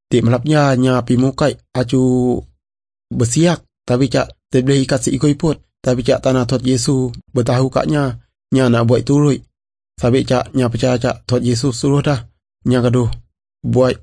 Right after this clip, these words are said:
kaki tele tanahnya ambil mukai pi mukai di laut te bapa jauh.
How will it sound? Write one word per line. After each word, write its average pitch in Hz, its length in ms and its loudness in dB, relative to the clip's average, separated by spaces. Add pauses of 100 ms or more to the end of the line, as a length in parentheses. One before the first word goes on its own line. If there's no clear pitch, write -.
(160)
kaki 117 240 2
tele 135 320 0
tanahnya 120 640 2
ambil 123 320 -2 (240)
mukai 127 400 -2
pi 117 400 0 (560)
mukai 123 240 0
di 127 160 0 (240)
laut 135 320 0
te 139 80 2
bapa 131 240 2
jauh. 143 320 0